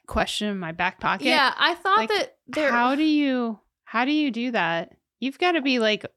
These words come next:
Speaker 1: a whole special level
Speaker 2: Mm-hmm.
Speaker 1: of homophobic.
Speaker 2: Yeah, people tend to blame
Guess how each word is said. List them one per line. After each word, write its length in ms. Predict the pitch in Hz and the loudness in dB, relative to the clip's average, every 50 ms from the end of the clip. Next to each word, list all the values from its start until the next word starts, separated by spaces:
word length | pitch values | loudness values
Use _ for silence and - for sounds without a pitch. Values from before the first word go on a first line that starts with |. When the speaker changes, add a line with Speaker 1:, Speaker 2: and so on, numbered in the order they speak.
| _ _ _ _ _ - | _ _ _ _ _ -4
Speaker 1:
a 80 | 208 208 | -4 -4
whole 580 | - - 233 220 214 208 208 202 214 202 - _ | -4 -4 -2 -2 0 0 0 -2 -4 -6 -10 _
special 520 | - - - 214 208 208 - - 208 196 180 | -18 -10 -6 -6 -4 -4 -4 -4 -4 -4 -4
level 460 | 180 180 175 190 196 208 220 233 240 | -4 -4 -4 -2 -2 -2 -2 -2 -2
Speaker 2:
Mm-hmm. 140 | 220 202 208 | -6 -8 -8
Speaker 1:
of 140 | 214 202 - | -10 -12 -12
homophobic. 960 | - - 214 220 220 190 - - 202 190 185 185 180 202 220 247 - - - _ _ _ - | -10 -6 -4 -4 -4 -4 -6 -6 -6 -6 -4 -4 -2 -2 -2 -2 -4 -10 -18 _ _ _ -6
Speaker 2:
Yeah, 320 | 247 262 247 233 214 - - - _ _ - | -2 0 2 2 0 -2 -6 -12 _ _ -12
people 400 | - 294 294 - 330 339 339 330 | -8 -8 -4 -2 -2 -2 -2 -2
tend 340 | 330 - 285 285 285 277 277 | -2 -2 -2 0 0 -2 -2
to 120 | - 277 | -4 -4
blame 720 | 240 220 233 214 214 220 226 233 233 233 233 233 226 220 | -4 -4 -2 -2 0 0 0 0 0 -2 -2 -4 -8 -10